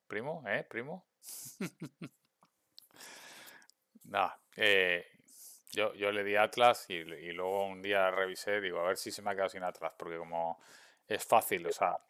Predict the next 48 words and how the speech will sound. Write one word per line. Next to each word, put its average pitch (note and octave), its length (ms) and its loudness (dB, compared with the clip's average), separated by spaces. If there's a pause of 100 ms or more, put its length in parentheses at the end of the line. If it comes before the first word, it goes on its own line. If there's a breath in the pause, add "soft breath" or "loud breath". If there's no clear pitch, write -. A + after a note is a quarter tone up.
(560)
tú A#2 140 -4
le A#2 100 2
metes A2+ 320 -2
Atlas, A#2+ 340 6
estabas A2+ 320 4
acostumbrado G#2 640 6
a F#2+ 60 6
darle G2+ 240 6
al F#2+ 80 4
botón F#2 280 -2
para F2+ 340 8
repostarlas, G#2+ 680 2
a G2 80 4
ir G2 80 4
a G2 80 6
la F2+ 80 8
web F#2 220 2
y F2+ 80 0
repostar, F#2+ 500 0
y, E2+ 420 -4
y D#2+ 60 -12
sí, G2 180 -12
ya F2+ 140 -2
te - 80 -4
habías F2+ 140 0
acostumbrado G2 500 2
y G#2 40 -4
tal, C#3 160 0
pero F2 220 -2
en E2+ 60 -4
el E2+ 80 -10
momento G2+ 320 -4
que B2 80 -2
tienes B2 260 -6
el G#2+ 140 -4
bot, C#3 340 -2 (800 loud breath)
que A2 120 -2
te G2 120 0
lo G2+ 160 6
hace, F3 340 2 (1300)
eh, F#2 340 -8
te G2+ 60 0
acostumbras B2+ 600 2
rápidamente C#3 720 4
y C3 60 0
fácilmente B2 680 0
a A2+ 80 6
no, G#2 540 4